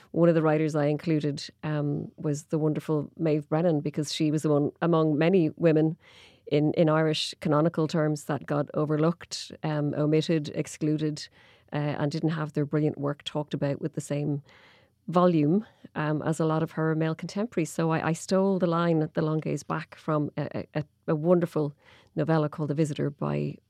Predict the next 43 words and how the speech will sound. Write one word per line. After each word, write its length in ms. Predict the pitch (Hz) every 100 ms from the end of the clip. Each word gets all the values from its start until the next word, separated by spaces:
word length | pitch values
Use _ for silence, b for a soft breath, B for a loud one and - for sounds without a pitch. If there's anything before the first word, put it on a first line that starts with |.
| -
by 220 | 151 151
an 80 | 143
Irish 240 | 147 151 151
writer 120 | 143
called 220 | - 147
Maeve 180 | 143 147
Brennan, 260 | 151 147 143
who 100 | 147
was 140 | 147
one 100 | 156
of 100 | 147
my 340 | 143 131 135 147 b b b b b b
favourite 400 | b 175 180 202
Irish 240 | 196 196 202
writers, 420 | 202 208 208 190 -
and, 180 | 165 160
and 180 | 160 160
somebody, 300 | - 180 170
one 120 | 190
of 40 |
those 220 | 196 190 175
writers 320 | 180 180 165
I 80 | 165
try 260 | - 170
and 160 | 165 160
press 380 | - 165 160 -
on 100 | 156
people 300 | 160 160 151
all 120 | 151
the 80 | 151
time 320 | - 151 151
if 80 | 147
they 100 | 147
haven't 440 | 165 151 147 - -
heard 280 | - 147 147
of 120 | 147
her, 120 | 151
because 340 | 147 147 - 143
I 40 |
think 380 | 147 - 151 - - B B
there's 180 | 160 165
a 20 |
s-, 120 | 160